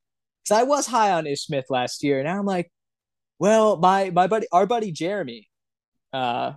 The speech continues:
we used to work with at Auto Belt, texted me, he's like, "Man, what do you think about it?" And I was like, you know, my, my heart is saying that,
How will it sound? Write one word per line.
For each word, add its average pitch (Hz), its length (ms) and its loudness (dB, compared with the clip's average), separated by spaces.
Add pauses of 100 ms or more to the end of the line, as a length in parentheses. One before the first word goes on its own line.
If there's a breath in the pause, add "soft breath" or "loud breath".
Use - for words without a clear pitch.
we 151 120 -2
used 151 120 2
to 165 60 2
work 151 220 6
with 143 100 4
at 135 80 4
Auto 156 180 6
Belt, 113 320 -4 (180)
texted 139 200 0
me, 160 80 0
he's 147 80 2
like, 165 100 0
"Man, 226 180 0
what 233 100 2
do 240 40 -2
you 240 80 -2
think 240 200 0
about 123 260 -2
it?" - 80 -16
And 131 80 -12
I 147 60 -2
was 160 120 -2
like, 170 200 0 (960)
you 170 120 -2
know, 240 360 0
my, 175 400 0
my 160 160 -8
heart 254 480 -2
is 233 200 -4
saying 277 500 -6
that, 202 260 -2